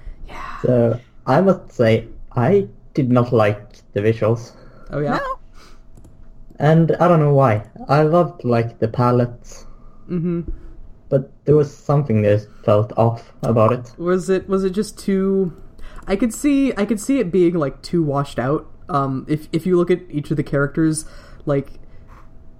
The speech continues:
Speaker 1: there's not a lot of contrast. Everything is really soft. So they, they all sort of wash and blend, and the background is,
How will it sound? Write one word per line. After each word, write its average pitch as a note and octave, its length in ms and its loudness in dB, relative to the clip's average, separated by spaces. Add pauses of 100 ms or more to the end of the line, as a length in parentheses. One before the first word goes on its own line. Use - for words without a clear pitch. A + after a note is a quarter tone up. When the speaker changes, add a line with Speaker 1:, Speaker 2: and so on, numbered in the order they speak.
(220)
Speaker 1:
there's F3 320 2
not D#3+ 240 2
a E3+ 40 2
lot D#3 180 2
of C#3+ 100 -4
contrast. C3+ 640 -4
Everything D#3 340 0
is D3+ 140 0
really C#3+ 220 0
soft. - 520 -8 (360)
So D3 320 0
they, C#3+ 320 0
they D3 280 0
all D3 160 2
sort D#3 240 -2
of C3+ 140 -2
wash C3 540 -6
and C#3+ 180 -2
blend, C3 360 -2
and C#3+ 180 -4
the C#3 40 -2
background C3+ 420 -2
is, - 380 -6